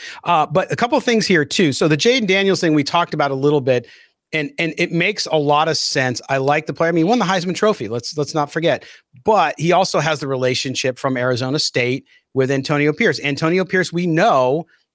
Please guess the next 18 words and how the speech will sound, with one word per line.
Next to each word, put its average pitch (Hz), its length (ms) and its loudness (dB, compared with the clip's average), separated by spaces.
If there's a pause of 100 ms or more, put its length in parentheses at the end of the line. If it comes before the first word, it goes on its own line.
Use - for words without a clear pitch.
(120)
based 160 260 0
on 160 120 2
the 143 60 2
staff 156 360 0
he's 165 120 -4
put 165 200 -6
together 156 320 0
on 135 100 -2
some 156 160 -2
of 147 60 -2
the 151 80 -2
players 147 340 0
like 127 140 -2
Jack 139 260 -4
Jones 135 240 -2
he 143 80 -6
brought 120 300 0
in, 135 240 -2